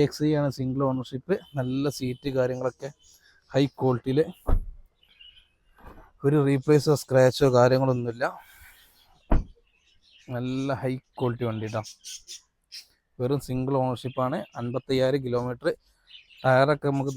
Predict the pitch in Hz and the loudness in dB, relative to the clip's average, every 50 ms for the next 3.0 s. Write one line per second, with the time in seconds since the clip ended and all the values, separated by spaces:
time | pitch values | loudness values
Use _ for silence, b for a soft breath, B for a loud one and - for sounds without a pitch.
0 | 127 123 123 131 135 139 139 147 147 139 139 135 135 127 127 127 127 135 143 147 | -4 -4 -2 0 0 0 0 -2 -4 -4 -4 -4 -4 -8 -16 -16 -14 -14 -12 -8
1 | 143 - 147 127 123 123 131 131 135 123 - 123 120 123 131 127 123 123 - - | -2 0 2 2 2 0 -2 -4 -4 -2 0 0 0 0 -2 -6 -10 -16 -10 -8
2 | 135 139 151 151 147 - - - - 143 127 123 123 123 117 120 117 110 - | -6 -6 -6 -8 -10 -12 -10 -10 -10 -8 -4 -2 -2 -2 -2 -2 -6 -8 -12